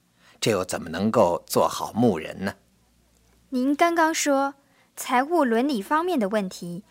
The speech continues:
Speaker 2: 都非常专业化，一般听告解的神父不会碰到这方面的大问题，比较简单的，在听告解的时候就可以解决了。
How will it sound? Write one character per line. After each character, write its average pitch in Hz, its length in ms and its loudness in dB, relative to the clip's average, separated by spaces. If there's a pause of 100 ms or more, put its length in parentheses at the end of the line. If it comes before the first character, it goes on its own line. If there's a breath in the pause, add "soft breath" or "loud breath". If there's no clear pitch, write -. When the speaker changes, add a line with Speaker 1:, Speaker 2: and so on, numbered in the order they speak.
(140)
Speaker 2:
都 262 120 4
非 269 200 2
常 214 260 -2
专 294 260 0
业 254 140 0
化， 185 320 -2 (600 soft breath)
一 311 100 -2
般 311 320 4
听 320 240 -2
告 359 220 8
解 220 120 -4
的 196 120 -6
神 196 320 -4
父 226 340 -2 (260 soft breath)
不 - 80 0
会 262 200 6
碰 269 240 0
到 226 200 6
这 226 140 -2
方 262 240 6
面 277 220 2
的 - 80 -10
大 302 220 -4
问 208 200 -2
题， - 300 -14 (640)
比 302 160 0
较 330 200 6
简 208 320 -2
单 302 240 4
的， 247 280 4 (280 soft breath)
在 269 160 4
听 285 240 0
告 339 220 8
解 220 180 -2
的 196 80 -4
时 226 160 -4
候 233 280 -2 (120)
就 262 160 2
可 233 200 -4
以 330 160 2
解 208 180 -2
决 190 240 -6
了。 202 220 -2